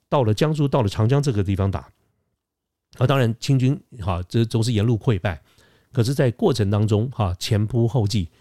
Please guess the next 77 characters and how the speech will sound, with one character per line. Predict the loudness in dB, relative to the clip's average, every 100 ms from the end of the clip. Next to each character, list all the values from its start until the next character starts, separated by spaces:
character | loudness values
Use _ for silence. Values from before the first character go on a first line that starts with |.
| _
清 | -6 -2
军 | 0 0
是 | 0
十 | -2 -4
分 | -2 -2
的 | 0
英 | 0 2
勇 | 0 -4
的， | -10 -6
这 | -4
是 | -4
我 |
非 | -4 -4
常 | -4 -6
的 | -8 -12 -14 -18 -20 _ -4
敬 | 0
佩 | 2 0
的 | 0
这 | -2
一 | -2
点。 | -6 -10 _ _ _ _
但 | -2
是 | 0 0
毕 | 0 2 2
竟 | 2 0 -2 -8 _
哈， | -10 -6 -6
是 | -2 0
因 | 2
为 | 2 0
农 | 0 0
业 | 2
社 | 0 0
会 | 0 -2 -4 -12 -14 -20 _ -2
的 | 0
一 |
个 | 0 0
国 | 0
家， | 0
面 | 2 2
对 | 0
一 | -2
个 | -2
工 | -2 0
业 | 0
国 | -2 -4
家， | -2 -2 -4
我 | -4
们 | -4 -4 -8 -6
确 | -2 0
实 | -2 -8 -10 _ -20 _ _
啊， | -6 -6 -2
在 | -2
很 | 0 -4
多 | -2
方 | -2 0
面 | 0
是 | -2
不 | -2
如 | 0 0
人 | -2 -2 -2
的， | -4 -2
所 | -2
以 |
整 | 0 0 2
个 | 2
的 |
战 | 2 0
争 | 0 0
呢， | 0
最 | 2
后 | 2
是 | 2
以 | -2 -4
失 | -6 -4
败 | 0 -2
收 | 0 -2
场。 | -2 -4